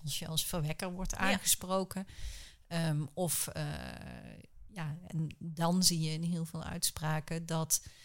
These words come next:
Speaker 1: als je weigert zonder daar hele gegronde redenen voor te hebben, terwijl er allerlei andere omstandigheden zijn die wel erop duiden dat jij, eh, de verwekker bent, dat, eh, ja, dat de rechter daar,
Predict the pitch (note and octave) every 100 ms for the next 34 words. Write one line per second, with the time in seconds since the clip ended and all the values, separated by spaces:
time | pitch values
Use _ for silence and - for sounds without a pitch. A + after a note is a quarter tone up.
0 | - - - - - - E3+ D#3+ - E3+
1 | F3+ G#3+ G3 D#3+ E3 - - - - D#3+
2 | F3 E3 D#3+ D#3 D#3+ D#3 F3+ F3 E3 F#3+
3 | E3+ F3 F3 E3 E3+ G3+ G3 F#3 D#3 -
4 | D3+ D3 D#3 D3 D#3 G3 - _ _ _
5 | - D#3+ D#3 C#3+ D3 - D#3+ D#3 D3+ -
6 | F3+ F3+ D3+ E3 D#3 - F#3 F3 D#3 D#3
7 | D3+ D3 D#3+ D#3 D#3 D3+ F3+ G3+ G3+ -
8 | - - - - D3 E3+ D#3+ E3+ E3+ E3
9 | E3 D#3+ D#3 D#3 - D3+ C#3+ C#3+ - -
10 | D#3+ - D#3 D3 D3 D3+ C#3+ D#3 G#3 -
11 | - - _ - - - - - - F#3
12 | F#3 - - - D3+ C#3 D3 - - -
13 | - F#3 D#3 D#3 D#3 D#3+ G3 - E3+ D#3
14 | D3+ D#3 D3